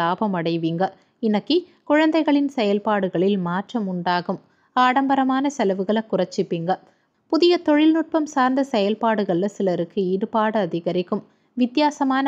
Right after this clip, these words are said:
அணுகுமுறையால இன்னைக்கு உங்க எதிர்பார்ப்புகளை நிறைவேற்றிப்பீங்க.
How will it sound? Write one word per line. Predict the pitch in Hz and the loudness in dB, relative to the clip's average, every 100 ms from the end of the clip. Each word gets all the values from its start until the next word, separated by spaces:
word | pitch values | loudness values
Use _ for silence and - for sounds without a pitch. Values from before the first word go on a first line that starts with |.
| 220 | 0
அணுகுமுறையால | 208 233 220 175 165 160 170 214 165 - _ 277 | -2 -2 -4 -2 -2 -2 0 0 -2 -10 _ -2
இன்னைக்கு | 294 294 285 | 0 0 0
உங்க | 233 220 180 | 0 2 2
எதிர்பார்ப்புகளை | 240 254 294 269 269 247 254 240 | 0 0 0 0 0 0 2 0
நிறைவேற்றிப்பீங்க. | 175 175 202 202 196 180 175 165 165 | -2 0 0 0 -2 -4 -4 -4 -2